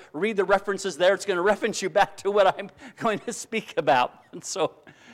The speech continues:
I don't know why I had to be honest. You didn't need to know that, but, uh, I thought it just was kind of humorous. So <laughs> we're gonna look at First Kings chapter seventeen, and we're gonna read verses eight through verse number twenty-four.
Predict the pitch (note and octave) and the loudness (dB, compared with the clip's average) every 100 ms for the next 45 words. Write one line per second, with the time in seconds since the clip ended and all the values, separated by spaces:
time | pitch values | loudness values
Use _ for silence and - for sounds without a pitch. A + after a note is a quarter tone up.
0 | - _ G#3 A#3+ F#3 E3 A#3 D#3+ C#3 C3 | -20 _ -6 -2 2 2 2 0 -4 -4
1 | C3 B2 D#3+ - F#3+ C#4 G#3+ F#3+ C3+ C3+ | -6 -4 -4 -8 -8 -6 -6 -6 -2 2
2 | G3 C3 A2 - D#3 - - D#3+ - _ | 2 2 -2 -2 -6 -6 -4 -4 -6 _
3 | - - - _ D#3 F3 F3+ E3 C#3 D#3+ | -20 -20 -20 _ -8 0 4 4 2 -4
4 | D3+ C#3 C#3 - - D#3 D3+ C3 A2+ _ | -4 -2 -2 -2 -4 -2 -2 -4 -6 _
5 | - E3+ C#3+ B2+ A#2+ D#3 - _ - - | -10 -2 -2 0 -2 -2 -10 _ -20 -20
6 | _ - G3 G3+ - G3 C#3+ _ - - | _ 4 4 4 2 -6 -6 _ -20 -20
7 | - E3 A3+ G#3 G3 D#3+ - - _ _ | -6 4 6 6 6 2 -2 -20 _ _
8 | _ - E4+ G4+ G3 - G#3 G3+ - G3 | _ -4 4 4 2 2 2 2 0 0
9 | F#3+ - F#3 F#3 E3+ - F#3 F3 F3 D3+ | 0 0 0 0 -4 0 0 2 -4 -2
10 | F3 F#3 E3+ E3 D#3+ D#3 D#3+ F#3 D#3 E3 | 0 0 0 0 0 0 0 -2 -2 -2
11 | D#3+ D3+ D#3 F3+ F3 D#3+ C#3 D#3 - D#3+ | -2 -6 -2 -2 0 -4 0 -2 0 0
12 | D3+ C#3+ - F3 D#3 C#3+ F3+ E3+ D#3 | 0 -2 -4 -2 -2 -2 0 2 2